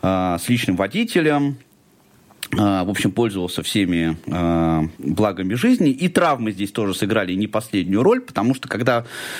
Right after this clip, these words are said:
э, в «Спартаке» начались, э, стало понятно, да, что что-то не идёт, он уехал в, в аренду в Чехию,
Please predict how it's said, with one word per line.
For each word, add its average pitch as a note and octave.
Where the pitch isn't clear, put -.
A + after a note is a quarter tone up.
э, G#2
в -
«Спартаке» A#2+
начались, G#2+
э, G#2
стало A2+
понятно, G#2+
да, D#3
что G#2+
что-то A2
не G#2+
идёт, A3
он B2+
уехал A2+
в, G2
в G#2
аренду G#2
в -
Чехию, C#3